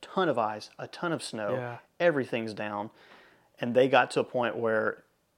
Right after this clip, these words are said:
Speaker 1: they took their vehicle as far as it would go, and then they had to walk the rest of the way
Speaker 2: Mm.
Speaker 1: to my parents' house. And when they were there, my parents put them to work. Like, "Hey," you know, it was, like, a mother and her son. And he's like, "Hey, you can work on this outside, um,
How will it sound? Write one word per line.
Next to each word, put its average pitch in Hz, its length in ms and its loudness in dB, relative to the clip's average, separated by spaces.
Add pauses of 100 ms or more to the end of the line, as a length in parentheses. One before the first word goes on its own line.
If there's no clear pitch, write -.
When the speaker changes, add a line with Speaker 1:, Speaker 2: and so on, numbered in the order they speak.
Speaker 1:
they 127 160 0
took 160 240 -2
their 143 120 4
vehicle 131 320 2
as 117 80 -2
far 120 200 2
as 120 100 0
it - 80 -4
would 117 140 -6
go, 120 360 0 (520)
and 131 140 -8
then 123 120 -6
they 127 80 0
had 123 200 -4
to 123 60 -2
walk 117 420 -2
the 117 120 -4
rest 113 280 -2
of - 40 -14
the 107 80 -2
way 104 380 -2
Speaker 2:
Mm. 120 260 -8 (120)
Speaker 1:
to - 80 -6
my 113 120 -2
parents' 104 360 -8
house. - 400 -6 (960)
And 120 160 -2
when 120 100 0
they 117 100 2
were 107 140 2
there, 131 320 8
my 117 120 -4
parents 117 300 -6
put - 120 -2
them 120 100 -2
to 127 80 -2
work. 117 260 0
Like, 104 140 -6
"Hey," 120 320 0
you 113 140 -10
know, 104 260 -4 (240)
it 131 60 -6
was, 113 100 -4
like, 120 140 0
a 113 100 0
mother 113 320 -2
and 113 100 -4
her 113 120 -6
son. 117 440 -4 (500)
And 110 300 -6
he's 107 140 -8
like, 113 120 -4
"Hey, 131 140 2
you 120 140 -2
can 120 320 -4
work 123 220 0
on 120 160 0
this 131 200 0
outside, 131 840 0
um, 107 500 -10